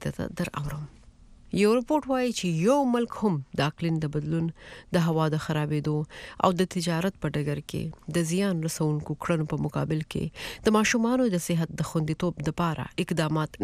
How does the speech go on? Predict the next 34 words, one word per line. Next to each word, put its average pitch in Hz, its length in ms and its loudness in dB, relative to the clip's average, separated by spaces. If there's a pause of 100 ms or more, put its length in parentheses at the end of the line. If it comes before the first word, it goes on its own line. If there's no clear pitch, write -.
نه - 120 -2
کوي. 98 240 -2 (680)
دغه 294 300 4
هغه 220 240 2
څه - 240 2
دي 214 100 2 (120)
چې - 80 0 (100)
په 170 40 2 (100)
نړیواله 175 500 0
کچه 175 180 -2
یې 170 320 -4
په 165 140 0
ماشومانو 156 580 0
کې 151 240 -4
چاغوالی 160 500 0 (120)
پیدا 127 260 0
کړی 135 220 -4
دی. - 100 -2 (560)
ساینس 160 320 0
پوهان 165 380 2
وایي 165 180 0
چې - 160 -4
په 156 140 0
راتلونکي 160 480 -2
لسو 170 260 -4
کلونو 190 320 0
کې 220 160 2
به 220 100 2 (440)
د 208 120 4
تودوخې 254 540 2
په 175 160 -2
کچه 208 260 2
کې 185 300 2
یو 220 80 6